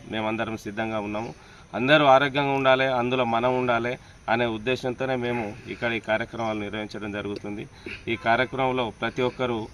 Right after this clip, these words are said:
ఎంతో బిజీ ఉన్నా ప్రతిరోజు ఉదయం వస్తున్నటువంటి మా సీనియర్ అన్నలందరికీ ప్రతి ఒక్కరికి పేరు పేరున ప్రత్యేక ధన్యవాదాలు తెలియజేస్తూ,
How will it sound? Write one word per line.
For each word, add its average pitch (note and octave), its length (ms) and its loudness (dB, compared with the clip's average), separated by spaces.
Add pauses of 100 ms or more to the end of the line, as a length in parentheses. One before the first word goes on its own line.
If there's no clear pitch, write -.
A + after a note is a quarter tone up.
(240)
ఎంతో C#3+ 300 4
బిజీ C3+ 280 0
ఉన్నా D3 420 4 (440)
ప్రతిరోజు C#3 580 0
ఉదయం C3 380 0 (540)
వస్తున్నటువంటి B2 880 0 (320)
మా A2+ 180 4
సీనియర్ A#2+ 440 2 (500)
అన్నలందరికీ A#2+ 580 2
ప్రతి A#2 280 -4
ఒక్కరికి A2+ 420 -6
పేరు G#2+ 240 -8
పేరున A2+ 280 -2
ప్రత్యేక G#2+ 420 -6
ధన్యవాదాలు G#2 360 -2
తెలియజేస్తూ, G#2+ 560 -6